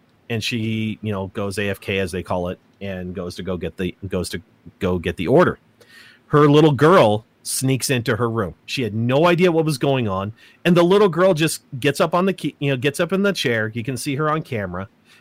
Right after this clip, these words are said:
and she just starts interacting with chat. She just starts talking with the chat.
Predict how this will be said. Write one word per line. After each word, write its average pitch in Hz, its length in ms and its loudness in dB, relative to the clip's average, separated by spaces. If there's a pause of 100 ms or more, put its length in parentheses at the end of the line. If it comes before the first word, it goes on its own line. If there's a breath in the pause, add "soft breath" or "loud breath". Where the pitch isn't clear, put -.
(100)
and 160 140 4
she 185 140 0
just 247 180 2
starts 180 260 2
interacting 127 460 0
with 120 160 -6
chat. 131 240 -4 (380)
She - 120 -14
just 151 140 -6
starts 151 260 -2
talking 143 380 -2
with 139 100 -4
the 131 60 -10
chat. 117 320 -6